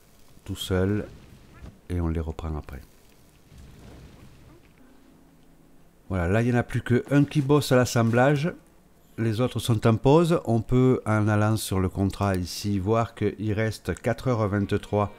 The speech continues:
pour terminer l'ensemble des opérations. Alors pendant, euh, qu'il bosse là, eh bien, on va réparer toutes les machines pour la prochaine commande. Voilà.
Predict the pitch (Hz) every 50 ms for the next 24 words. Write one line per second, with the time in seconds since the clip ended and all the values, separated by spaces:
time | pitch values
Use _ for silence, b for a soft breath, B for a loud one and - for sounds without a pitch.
0 | B B B B B - _ - 113 113 98 - - - - 110 107 95 101 98
1 | 104 104 101 104 104 101 101 B B B B B B B B B 113 98 92 92
2 | 92 - - - 95 92 85 82 85 80 85 87 82 95 92 - 101 92 104 110
3 | - - - 160 175 185 185 B B B B B B B - 85 90 92 80 -
4 | - 104 104 104 101 101 104 107 104 101 92 - - - - 82 85 90 95 90
5 | 90 87 85 85 82 80 B B B B B B B B - - - - 107 -
6 | 107 104 113 113 104 - - - 98 95 92 90 - - - - 92 98 92 98
7 | 101 98 95 - - 101 98 98 90 87 98 98 92 - - - - 95 90 101
8 | 98 - - 95 95 90 90 92 92 87 - b b b b b b b b b
9 | b _ - 117 110 - 110 101 104 98 98 87 - - - - 104 98 90 82
10 | - - - 110 107 104 90 - - - 92 98 95 - - - 92 - - -
11 | 95 92 87 85 80 - - - - - - - 92 90 85 85 90 95 101 107
12 | 117 - - - 80 76 76 73 71 71 76 80 90